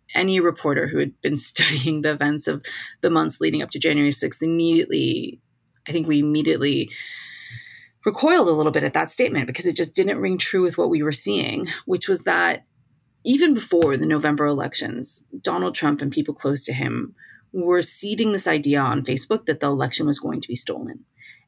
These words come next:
And then you have the day after the election, a group called Stop the Steal launch, which goes incredibly viral. It's one of the fastest growing groups in Facebook's history. And they are dedicated really to one thing, to promoting this idea that the election was stolen from Donald Trump.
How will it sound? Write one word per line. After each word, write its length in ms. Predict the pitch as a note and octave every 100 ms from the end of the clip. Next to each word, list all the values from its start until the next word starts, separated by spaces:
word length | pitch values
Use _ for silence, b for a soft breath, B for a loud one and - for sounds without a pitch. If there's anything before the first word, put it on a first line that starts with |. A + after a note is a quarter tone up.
| -
And 80 | G3+
then 100 | G#3+
you 80 |
have 160 | G#3+ F#3+
the 60 | -
day 300 | - A3+ G#3
after 280 | E3 C3+
the 120 | D#3 C#3+
election, 380 | B2+ C3+ D#3+
a 60 | D#3
group 240 | E3 D#3+
called 240 | - D#3+ C#3+
Stop 320 | - D3 -
the 80 | -
Steal 320 | - - -
launch, 360 | - - C#4+ -
which 280 | - - - _ _ - F#3+
goes 240 | - G#3+ A#3
incredibly 540 | A3+ - A3+ A#3+ G3
viral. 320 | C3+ B2 C3
It's 120 | D3+
one 100 | F#3
of 40 | E3
the 80 | E3+
fastest 480 | - F3+ - -
growing 220 | - D#3 D3
groups 260 | C#3+ -
in 80 | D3+
Facebook's 400 | - - - -
history. 540 | F#3 F#3 - - - B B B B B -
And 360 | G#3 G#3 G3+ G3 - -
they 760 | F#3 F#3+ G2 G2 G#2 - - -
are 100 | G#3
dedicated 680 | G3 C#3 E3 - E3 D#3+ E3
really 240 | F3 F3+
to 80 | F#3
one 260 | E3 C#3+ D3
thing, 420 | E4+ C#4 D3+ D3
to 120 | -
promoting 480 | F#3+ - F#3 F#3 G3+
this 160 | G3+ G3+
idea 320 | E3+ D#3 D#3+
that 160 | - -
the 80 |
election 500 | - D3+ C#3+ C#3 - E3
was 120 | D#3
stolen 380 | - C#3+ C#3+ C#3
from 180 | D#3
Donald 380 | C#3+ C3+ - B2
Trump. 420 | - - G2+ -